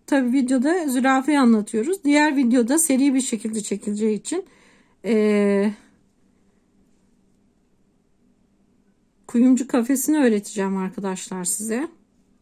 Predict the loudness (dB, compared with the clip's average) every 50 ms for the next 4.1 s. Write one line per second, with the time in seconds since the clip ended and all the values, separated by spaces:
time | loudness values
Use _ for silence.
0 | _ _ _ _ _ _ _ _ _ _ _ _ _ _ _ 0 0 2 2 4
1 | 4 4 4 4 4 4 4 4 2 2 2 0 -2 -2 -2 -2 -2 0 0 2
2 | 4 4 4 4 2 2 0 0 2 4 4 4 4 2 0 -2 -2 0 2 4
3 | 4 6 6 6 6 6 6 6 6 4 4 2 0 -2 -2 0 0 0 0 -2
4 | -4